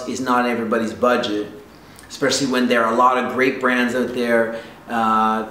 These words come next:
for seventy dollars up to a hundred and twenty dollars. The first thing is,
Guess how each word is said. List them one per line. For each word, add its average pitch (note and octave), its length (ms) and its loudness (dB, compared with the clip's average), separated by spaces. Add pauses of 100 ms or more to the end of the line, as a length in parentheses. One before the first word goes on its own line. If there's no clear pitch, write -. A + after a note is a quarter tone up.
for G#2+ 400 0
seventy A#2+ 440 2
dollars A#2 480 4
up A2+ 180 -2
to A#2 180 -4
a - 20 -4
hundred A2 280 -2
and G#2+ 60 -4
twenty A2+ 320 -4
dollars. G2+ 460 -2
The D#3 80 6
first A3 320 4
thing A3+ 140 4
is, - 340 2